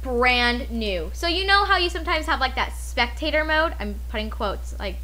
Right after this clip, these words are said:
quote things right now with my hands. You know how you can go into spectator mode in a lot of, like, mini games? Like, um, like in, there's a game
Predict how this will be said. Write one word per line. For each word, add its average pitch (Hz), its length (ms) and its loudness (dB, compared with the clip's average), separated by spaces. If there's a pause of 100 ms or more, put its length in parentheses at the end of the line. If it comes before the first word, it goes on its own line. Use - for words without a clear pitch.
(200)
quote 175 260 -6 (240)
things 185 400 -6 (480)
right 196 160 -4
now 185 260 -6 (240)
with 214 140 -6
my 196 80 -4
hands. 185 380 -6 (500)
You 269 100 -4
know 311 300 0 (100)
how 285 140 2
you 277 100 2
can 262 120 -4
go 254 100 0
into 233 220 -4
spectator 311 580 0
mode 359 460 2
in 269 200 -4
a 240 120 -4
lot 233 240 0
of, 226 160 -2
like, 208 180 -2 (560)
mini 233 300 -2
games? 320 320 -2
Like, 214 140 0 (500)
um, 214 380 4 (920)
like 208 300 0 (200)
in, 202 600 -4 (840)
there's 247 260 2
a 247 60 -4
game 190 380 -2